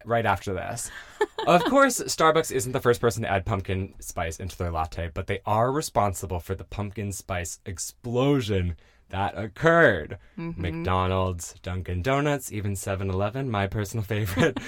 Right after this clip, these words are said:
Speaker 2: <laughs>
Speaker 1: started having pumpkin spice drinks. And many other companies hopped on the trend with Oreos, and M and M's, and even pumpkin spiced Spam.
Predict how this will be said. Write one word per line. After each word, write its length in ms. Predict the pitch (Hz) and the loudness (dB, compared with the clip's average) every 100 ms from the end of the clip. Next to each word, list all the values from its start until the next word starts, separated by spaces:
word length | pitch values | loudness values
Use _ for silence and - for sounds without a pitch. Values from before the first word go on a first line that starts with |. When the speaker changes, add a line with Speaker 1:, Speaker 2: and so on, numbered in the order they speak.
| 220 | -6
Speaker 2:
<laughs> 180 | - - | -8 -10
Speaker 1:
started 360 | - 113 107 107 | -4 0 2 2
having 300 | 110 98 95 | 0 0 0
pumpkin 360 | 98 90 90 87 | -2 -2 -2 -4
spice 340 | - 82 - | -4 -4 -6
drinks. 420 | - 71 73 - | -8 -10 -12 -16
And 240 | - 117 120 | -10 -6 -2
many 340 | 151 196 196 - | 2 4 2 2
other 200 | 120 123 | 2 2
companies 460 | 120 113 113 107 | 0 -2 -2 -2
hopped 180 | 110 104 | -2 -2
on 60 | 101 | -2
the 80 | 98 | -4
trend 420 | - 107 101 85 | -4 -4 -2 -4
with 240 | 92 85 - - _ - | -6 -8 -12 -20 _ -4
Oreos, 640 | 107 101 92 90 104 - - | -2 0 0 0 -2 -6 -10
and 120 | 127 | -8
M 160 | 95 90 | -6 -6
and 80 | 85 | -4
M's, 320 | 87 127 123 | -4 -6 -6
and 140 | 117 | -4
even 240 | 117 139 160 | -2 -2 -4
pumpkin 460 | - 151 156 233 220 | -2 -4 0 0 0
spiced 640 | - - 151 151 - - | -4 2 4 2 -2 -12
Spam. 840 | - - - 127 101 85 92 101 | -10 -8 0 2 2 -2 -8 -12